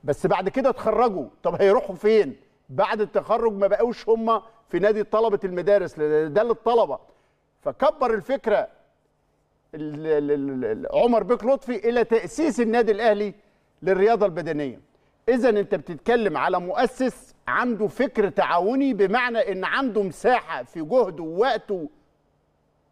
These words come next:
وحياته للآخرين. فالفكر التعاوني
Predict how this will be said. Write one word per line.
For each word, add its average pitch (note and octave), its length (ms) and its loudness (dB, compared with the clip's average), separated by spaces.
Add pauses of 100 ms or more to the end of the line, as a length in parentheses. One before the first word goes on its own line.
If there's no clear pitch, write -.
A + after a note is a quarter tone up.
(280)
وحياته A3+ 720 2
للآخرين. A3 680 -4 (1040)
فالفكر A#3+ 480 0
التعاوني F#3+ 760 0